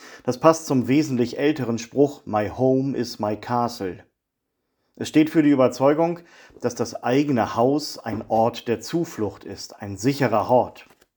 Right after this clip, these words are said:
Darum ist in unserem Land auch die Sehnsucht nach den eigenen vier Wänden so groß. Und darum machen wir es uns eben in diesen vier Wänden auch so schön und gemütlich. Eben, nicht nur zum Wohnen, sondern auch zum Leben.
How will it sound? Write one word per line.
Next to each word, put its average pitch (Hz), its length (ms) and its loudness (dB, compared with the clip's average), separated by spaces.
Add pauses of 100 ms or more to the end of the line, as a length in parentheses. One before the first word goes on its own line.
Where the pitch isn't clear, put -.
(380)
Darum 139 380 4 (280)
ist 147 180 0
in 139 100 2
unserem 147 380 2
Land 127 260 4
auch 127 140 -2
die 127 100 -4
Sehnsucht 135 600 0
nach 120 120 -4
den 120 160 -4
eigenen 123 440 -2
vier 120 260 0
Wänden 135 320 -2
so 95 160 -10
groß. 90 580 -14 (840)
Und 113 140 -4
darum 139 300 4
machen 147 300 2
wir 156 160 4
es 151 120 -2
uns 147 200 -4
eben 143 320 0
in 123 120 0
diesen 120 320 -2
vier 127 220 0
Wänden 120 380 -2
auch 110 180 -4
so 101 160 -12
schön 123 460 0
und 127 200 -8
gemütlich. 98 760 -8 (320)
Eben, 117 420 -2 (320)
nicht 127 320 0
nur 135 200 2
zum 98 420 -6
Wohnen, 151 640 0
sondern 101 380 -6
auch 104 400 -6
zum 127 240 -6
Leben. 104 640 -2